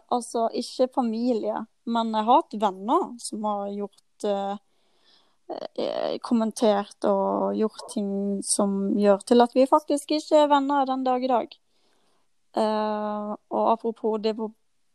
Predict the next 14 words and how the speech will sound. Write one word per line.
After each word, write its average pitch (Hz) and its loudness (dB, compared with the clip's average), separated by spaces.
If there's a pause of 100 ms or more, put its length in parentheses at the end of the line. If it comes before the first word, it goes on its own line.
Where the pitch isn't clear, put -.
(120)
butikken, - 0
så 247 0
har 254 4
jo 202 -6
jeg 202 -6
hatt 233 -8
situasjoner 240 -4
der 226 0
mine 220 -6
har 208 -2
skapt - -10
seg 233 -4
helt, - -8
eh, - -2